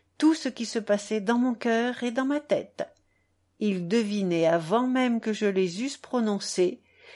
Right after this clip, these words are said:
les mots inexacts que j'allais dire, les erreurs que j'allais commettre, et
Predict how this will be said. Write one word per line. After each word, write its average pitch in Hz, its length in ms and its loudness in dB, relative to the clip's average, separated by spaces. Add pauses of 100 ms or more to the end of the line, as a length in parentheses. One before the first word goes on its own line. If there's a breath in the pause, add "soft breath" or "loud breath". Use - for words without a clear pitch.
(160 loud breath)
les 220 180 4
mots 190 480 2
inexacts 262 840 2
que 294 120 -2
j'allais 294 300 2
dire, 165 480 -4 (500)
les 175 220 -2
erreurs 262 420 4
que 277 140 -4
j'allais 269 300 2
commettre, 233 580 -2 (800)
et 185 260 4